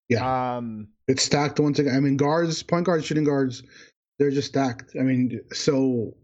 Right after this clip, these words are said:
Speaker 1: here's the thing. The Jazz are gonna have no, no active point guards, right? I be-, is Exum out?
Speaker 2: Uh, double checking right now.
Speaker 1: I know Neto is.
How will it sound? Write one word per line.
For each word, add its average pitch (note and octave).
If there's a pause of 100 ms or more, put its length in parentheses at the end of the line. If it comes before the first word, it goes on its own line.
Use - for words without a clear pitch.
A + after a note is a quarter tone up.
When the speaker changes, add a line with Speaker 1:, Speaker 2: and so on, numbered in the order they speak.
(160)
Speaker 1:
here's G3
the G3
thing. C3+ (1120)
The D#3+ (1200)
Jazz F#3+
are G3
gonna F3
have E3
no, D#3 (800)
no F3+
active D#3
point C#3
guards, G2 (240)
right? C3 (640)
I C3+
be-, C3+
is C#3+
Exum F#3
out? G#3+ (1040)
Speaker 2:
Uh, G2+
double G#2+
checking A2
right G#2
now. F#2 (880)
Speaker 1:
I B2+
know C#3
Neto B2+
is. G#2+